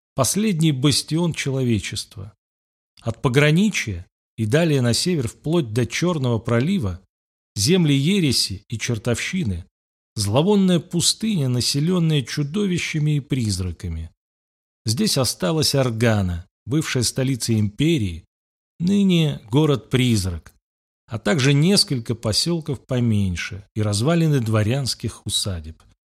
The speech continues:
Все мертво, безлюдно и пропитано злом. Западное побережье окаймляют горы Дарии. Многочисленные пещеры и гроты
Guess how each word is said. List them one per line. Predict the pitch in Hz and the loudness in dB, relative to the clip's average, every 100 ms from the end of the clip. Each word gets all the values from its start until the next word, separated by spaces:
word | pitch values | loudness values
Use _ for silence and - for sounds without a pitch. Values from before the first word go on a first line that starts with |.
| _ _ _ | _ _ _
Все | - 175 | -4 0
мертво, | 170 156 165 147 - 82 82 _ _ _ | 2 2 2 0 -6 -12 -12 _ _ _
безлюдно | 101 131 110 127 151 170 101 82 - _ _ _ - | 0 0 2 2 2 0 -2 -6 -10 _ _ _ -12
и | 107 | -6
пропитано | 117 120 - 185 147 131 | -4 -4 -4 -4 -2 -2
злом. | 104 98 104 95 85 87 _ _ _ _ _ _ _ _ _ - | -2 -2 -2 -4 -6 -10 _ _ _ _ _ _ _ _ _ -4
Западное | 104 175 190 156 170 160 | 2 2 0 0 2 2
побережье | 165 147 156 190 147 147 | 2 2 4 4 2 0
окаймляют | 135 131 127 127 147 160 139 | 0 0 0 2 2 2 0
горы | 117 127 139 131 | 0 0 2 0
Дарии. | 101 113 107 98 87 80 - _ _ _ _ _ - | 0 0 0 0 -4 -8 -14 _ _ _ _ _ 0
Многочисленные | 123 131 139 - 214 196 175 170 165 147 | 2 4 2 2 2 2 4 4 4 0
пещеры | - 147 - 190 185 156 | 0 -2 0 0 0 0
и | 139 | 0
гроты | 123 180 208 - 104 85 | 0 0 0 -2 -6 -6